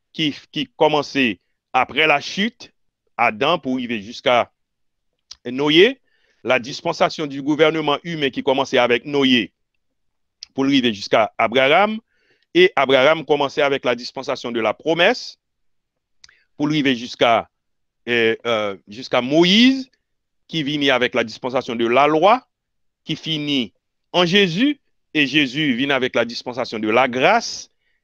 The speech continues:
et la dispensation de la grâce a continué jusqu'à présent, c'est lui qui a fait moi pour sauver,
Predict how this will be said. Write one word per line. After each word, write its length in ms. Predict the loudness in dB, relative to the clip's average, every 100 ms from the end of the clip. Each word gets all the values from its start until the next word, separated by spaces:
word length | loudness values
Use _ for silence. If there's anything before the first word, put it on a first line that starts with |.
| -4
et 100 | 0
la 140 | 0
dispensation 600 | 0 -6 -8 -6 -6 -4
de 100 | -2
la 180 | 2 0
grâce 400 | 2 0 0 -6 -4
a 100 | -4
continué 540 | -4 -8 -6 -6 -6
jusqu'à 340 | -6 -6 -2 -2
présent, 320 | -2 -6 -6
c'est 140 | -4
lui 100 | -4
qui 60 | -4 -4
a 80 |
fait 120 | -2 -2
moi 320 | -2 -2 -2
pour 160 | -2
sauver, 440 | -4 0 2 2